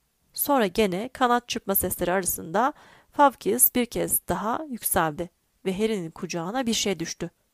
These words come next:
Günce. Bir an için Harry de hala asasını ona doğrultmuş olan Riddle da Günce'ye baktılar. Sonra Harry hiç düşünmeden ve kafa yormadan,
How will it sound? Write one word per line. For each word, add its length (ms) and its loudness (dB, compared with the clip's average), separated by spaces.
Günce. 320 0
Bir 100 8
an 160 4
için 260 -6
Harry 320 -2
de 200 -8
hala 460 4
asasını 720 -2
ona 300 -4
doğrultmuş 460 -2
olan 280 -2
Riddle 380 0
da 300 -4
Günce'ye 340 2
baktılar. 500 -2
Sonra 320 4
Harry 320 2
hiç 220 -2
düşünmeden 680 -4
ve 160 0
kafa 320 -2
yormadan, 540 0